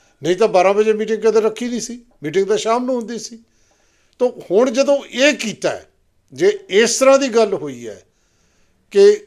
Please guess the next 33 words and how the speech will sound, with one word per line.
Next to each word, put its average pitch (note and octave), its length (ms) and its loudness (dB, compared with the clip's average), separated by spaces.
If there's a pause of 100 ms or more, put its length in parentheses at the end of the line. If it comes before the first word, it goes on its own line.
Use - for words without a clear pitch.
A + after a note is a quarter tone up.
(160)
ਭਾਰਤੀ C#3 480 -6
ਜਨਤਾ A3+ 360 0
ਪਾਰਟੀ F3+ 640 -2
ਤੇ F3 180 -6
ਇਹਨਾਂ F3 300 -6
ਨੇ E3 100 -6
ਮਿਲ C#3 260 -10
ਕੇ E3 180 -8
ਸਾਂਝਾ F3+ 320 -4
ਆਪਰੇਸ਼ਨ D#3+ 420 -10
ਕਰਕੇ D3 600 -10 (400)
ਜਿਸ F#3 400 0
ਤਰੀਕੇ F#3+ 400 -8
ਨਾਲ E3 340 -6 (160)
ਚੱਕੇ F#3 400 0
ਨੇ D#3 140 -6
ਕਿਸਾਨ, A#2 440 -12 (600)
ਵਿਸ਼ਵਾਸਘਾਤ C#3 720 -6
ਤਾਂ - 100 -10
ਹੈ - 240 -20
ਹੀ A3 220 -2
ਹੈ। D#3+ 180 0 (600)
ਹਾਲਾਂਕਿ F3 320 -4
ਮੈਂ B3 200 -2
ਇਹ A#3 60 -4
ਕਹਿਣਾ A#3+ 380 0
ਕਿ G#3 120 -6
ਬਹੁਤ E3 420 0
ਖੁਸ਼ G#3 340 -4
ਨੇ G3 140 -2
ਲੋਕ, D#3 320 -8
ਇਹਨਾਂ F3 200 -4
ਨੂੰ E3+ 300 -6